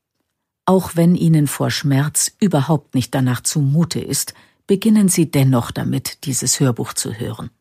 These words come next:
Sie werden sich nicht gut konzentrieren können und den Eindruck haben, nichts und niemand könne Ihnen in Ihrer Lage helfen.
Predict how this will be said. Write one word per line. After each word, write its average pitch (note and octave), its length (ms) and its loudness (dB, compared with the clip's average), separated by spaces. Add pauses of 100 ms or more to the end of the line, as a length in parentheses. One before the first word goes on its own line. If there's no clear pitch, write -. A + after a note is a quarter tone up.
(1400)
Sie - 180 2
werden G3+ 240 4
sich G3+ 220 -2
nicht F#3 180 -2
gut F#3 180 -2
konzentrieren E3+ 800 2
können B2 460 0
und B2 220 -4
den C3 160 0
Eindruck D3 480 2
haben, C#3+ 320 0
nichts E3+ 340 2
und D3 240 -2
niemand D#3 540 2
könne D3+ 260 2
Ihnen C#3 320 0
in C3+ 180 0
Ihrer B2+ 300 -2
Lage B2 320 -2
helfen. C3 480 -4